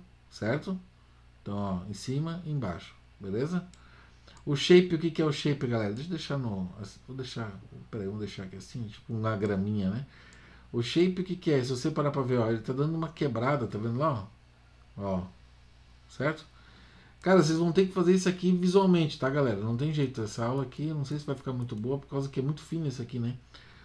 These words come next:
Twist já diz tudo, né? Ó, tá, tá torcendo, né? Então, tu vê que tem muita coisa aqui, galera. Vocês têm, cara, vocês têm que vir aqui e brincar nisso aqui, tá? Vocês têm que vir aqui e brincar nisso aqui. Aí temos o clamp também, tá?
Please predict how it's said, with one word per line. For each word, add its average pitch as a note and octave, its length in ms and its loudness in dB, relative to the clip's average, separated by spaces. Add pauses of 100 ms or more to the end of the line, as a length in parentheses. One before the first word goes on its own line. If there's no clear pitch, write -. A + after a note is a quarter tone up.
(180)
Twist F#3+ 320 6
já G#3+ 80 4
diz G3+ 240 -2
tudo, F3+ 240 4
né? D3+ 200 2 (200)
Ó, A#2+ 180 0
tá, A#2+ 180 0 (360)
tá C3 80 -2
torcendo, D3 560 0
né? C3 180 0 (760)
Então, D#3+ 120 -4
tu C#3+ 80 -6
vê E3 120 6
que F#3 100 -6
tem G#3+ 160 2
muita F#3 480 4
coisa F#3 300 4
aqui, A#3 240 -6
galera. D3+ 280 6
Vocês A#2+ 180 -2
têm, D3+ 180 0
cara, F3 260 2
vocês B2+ 140 0
têm C3+ 120 0
que F3 120 -2
vir E3 260 2
aqui C#3 160 -6
e - 20 0
brincar E3 320 0
nisso F3+ 160 -2
aqui, G#3+ 240 -4
tá? D3 280 -2 (320)
Vocês A2+ 120 -6
têm C3 140 -2
que C3 60 -4
vir C3+ 100 2
aqui C3 120 -4
e - 20 -4
brincar D3 300 0
nisso D#3+ 180 -6
aqui. E3+ 280 -6 (840)
Aí D3+ 100 2
temos D#3+ 320 2
o E3 60 0
clamp F3+ 460 2
também, F3 320 2
tá? E3 240 -2